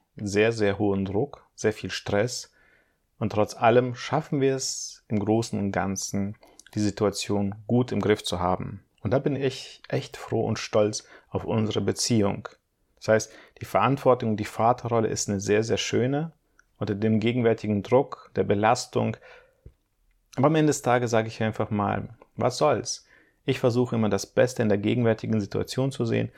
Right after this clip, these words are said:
und immer nach vorne zu blicken. Und mein Leitsatz, der, der mich immer wieder antreibt, ist,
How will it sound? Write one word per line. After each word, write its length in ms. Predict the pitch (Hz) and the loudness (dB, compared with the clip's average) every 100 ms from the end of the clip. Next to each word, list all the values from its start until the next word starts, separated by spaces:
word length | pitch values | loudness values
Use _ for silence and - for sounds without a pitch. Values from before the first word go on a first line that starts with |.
| - _ | -20 _
und 180 | 110 98 | -4 0
immer 180 | 117 113 | 2 2
nach 160 | 107 | 0
vorne 400 | - - 104 107 | -2 0 2 2
zu 200 | 98 98 | 0 -6
blicken. 540 | 101 92 - 92 98 - _ _ _ | -6 -6 -6 -10 -12 -14 _ _ _
Und 360 | - 107 104 - _ _ _ _ | -4 0 0 -4 _ _ _ _
mein 440 | 107 104 127 151 | 2 4 4 2
Leitsatz, 800 | 135 135 143 139 - 98 - - | 2 2 2 -2 -4 -4 -6 -6
der, 300 | 101 - - - _ | -4 -4 -8 -20 _
der 160 | - 110 | -2 0
mich 160 | 120 | 0
immer 160 | 156 151 | 0 0
wieder 360 | 139 131 - - | 0 0 -2 -2
antreibt, 840 | 156 - - 101 - - - - _ _ _ _ _ _ _ _ _ | -2 -4 -6 -6 -8 -16 -18 -18 _ _ _ _ _ _ _ _ _
ist, 520 | - 131 - - - | -2 -2 -4 -16 -20